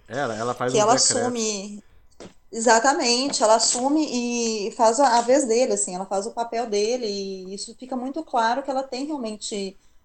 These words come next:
Speaker 3: uma instrução, tanto que ela coloca a June pra ser editora, pra fazer umas correções pra ela no, nos decretos, enfim. Então, fica muito claro isso, né, também.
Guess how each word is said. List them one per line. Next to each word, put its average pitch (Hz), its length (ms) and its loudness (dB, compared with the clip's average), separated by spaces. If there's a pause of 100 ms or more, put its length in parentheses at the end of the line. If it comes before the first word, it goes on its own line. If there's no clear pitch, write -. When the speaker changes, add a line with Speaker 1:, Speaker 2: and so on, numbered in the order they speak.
(120)
Speaker 3:
uma 208 80 -10
instrução, 226 680 -2
tanto 208 220 -6
que - 40 -6
ela 220 120 0
coloca 208 440 0
a 196 360 -2
June 202 320 -4
pra 202 160 -8
ser 202 180 -4
editora, 196 480 -2
pra 190 160 -10
fazer 202 280 -4
umas 202 180 -4
correções 196 560 -6
pra 190 160 -6
ela 185 200 -4
no, 185 140 -10
nos 185 160 -10
decretos, 196 880 2
enfim. 190 400 -14 (460)
Então, 208 420 -6
fica 233 260 -10
muito 226 200 -6
claro 214 400 2
isso, 185 280 -8
né, 185 260 -10
também. 180 360 -16